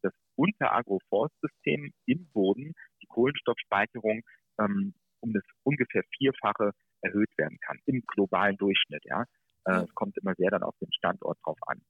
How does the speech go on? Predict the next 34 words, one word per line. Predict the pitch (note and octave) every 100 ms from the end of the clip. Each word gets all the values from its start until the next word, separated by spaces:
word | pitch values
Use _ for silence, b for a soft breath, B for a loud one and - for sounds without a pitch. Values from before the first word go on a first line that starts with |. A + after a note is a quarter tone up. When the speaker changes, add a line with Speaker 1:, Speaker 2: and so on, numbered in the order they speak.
| b b -
Speaker 1:
Äh, | F#2 F#2
das | G2+
heißt | G2 C#3 - -
aber, | F2+ B2 D#3+ _
das | - F2+
ist | G2+
auch | F#2+ -
eine | G#2 -
Zahl | F2+ A2
von | - G#2
den | F#2+
Vereinten | - G#2+ -
Nationen, | F#2+ E2+ - G2 C3
die | -
gehen | F#2+ G#2
davon | G2+ - -
aus, | F2+ A#2 - B -
dass | G2
man, | - G2+ G2 -
äh, | G2 F#2 F2+
in | - F2+
Agroforstsystemen, | F#2+ - - - G#2+ - A#2+ - - A2+ A2+ A2+ B B _ _
äh, | G2+ G2 F2+ F2+
so | F#2 F2 F2 - _ _ - -
ungefähr | - G#2+ G2 - G2+
die, | - F#2 -
die | - -
zehnfache | G#2 A2 G#2+ -
Kohlenstoffbindung, | - - G#2 G#2 - E2+ - F#2+ F#2+ F2+ F2 _ _ _
äh, | F#2 E2 -
bewerkstelligen | F2+ E2+ F#2 - E2 E2+ -
kann | F#2 E2+
insgesamt, | A2+ A2 - - E2+ F2 G2 _ _ _ -
äh, | F#2+